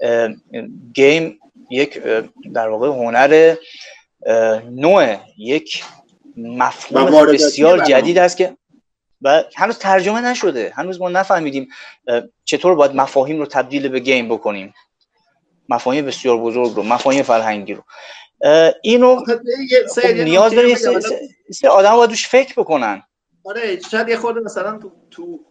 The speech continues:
Speaker 2: حوصلهٔ مخاطب نباشه، مثلاً شاید بحثه مثلاً بطلبه یه جای دیگه مثلاً مفصل بشیم راجع به این قضیه صحبت بکنیم. ولی مثلاً یکی از
Speaker 1: درست.
Speaker 2: مشکلایی که کلاً من فکر می‌کنم تو حو-، مثلاً حوزهٔ فرهنگ این مملکت وجود داره اینه که مثلاً وقتی راجع به فرهنگ صحبت می‌کنی،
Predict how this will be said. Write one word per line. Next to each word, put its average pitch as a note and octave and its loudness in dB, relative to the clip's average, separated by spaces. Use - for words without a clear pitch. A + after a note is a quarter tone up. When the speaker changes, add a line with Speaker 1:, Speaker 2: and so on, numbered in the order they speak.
Speaker 2:
حوصلهٔ E3+ -4
مخاطب E3+ -6
نباشه، F3 -2
مثلاً A2+ -10
شاید C#3 -6
بحثه C3 -6
مثلاً C3+ -10
بطلبه D3+ -4
یه D#3 0
جای E3 -2
دیگه D3 -4
مثلاً C#3+ -4
مفصل D3+ -4
بشیم D#3 -8
راجع D3+ -2
به E3 -8
این E3+ -2
قضیه C#3 -4
صحبت C3 -2
بکنیم. G2+ -14
ولی C4 -2
مثلاً G3 -2
یکی A#3 -8
از A#3+ -6
Speaker 1:
درست. G3+ -8
Speaker 2:
مشکلایی F3+ -6
که B3+ -18
کلاً E3 -4
من A#3 -8
فکر A3+ -12
می‌کنم E3+ -10
تو D#3+ -10
حو-، D#3 -10
مثلاً E3+ -18
حوزهٔ D#3+ -10
فرهنگ D#3 -8
این D#3 -6
مملکت D#3 -6
وجود D3+ -12
داره D#3 -4
اینه G#3+ -6
که A3+ -8
مثلاً G3+ -10
وقتی F#3+ -8
راجع E3+ -8
به E3 -12
فرهنگ E3+ -6
صحبت D#3+ -4
می‌کنی، F3+ -10